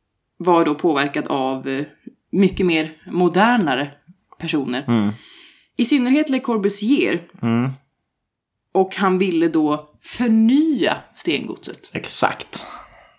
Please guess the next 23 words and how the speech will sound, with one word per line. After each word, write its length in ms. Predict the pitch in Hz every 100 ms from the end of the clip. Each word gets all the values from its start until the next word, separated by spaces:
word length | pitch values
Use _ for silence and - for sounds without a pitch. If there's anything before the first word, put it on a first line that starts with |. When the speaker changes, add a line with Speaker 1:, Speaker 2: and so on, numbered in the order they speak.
| _ _ _ - -
Speaker 1:
Men 240 | 240 320
han 120 | 302 269
kom 180 | 311 339
ju 40 |
då 160 | 254 220
i 80 |
konflikt 640 | 214 226 208 254 302 - -
med 200 | 190 175
den 120 | 175
mer 180 | 170 165
konservativa 920 | 165 220 220 214 170 151 151 160 143
konstnärliga 640 | 151 175 156 165 151 151 147
ledaren 520 | 160 156 196 165 147
på 100 | 139
Bingo 240 | 156 147
Gröndal 420 | 135 143 135 135
och 300 | - 160 160 -
han 440 | 175 170 175 185
kom 240 | 185 175
faktiskt 220 | 170 160 160
att 100 | 151
lämna 420 | 175 147 165 294
fabriken. 520 | 156 139 139 - 95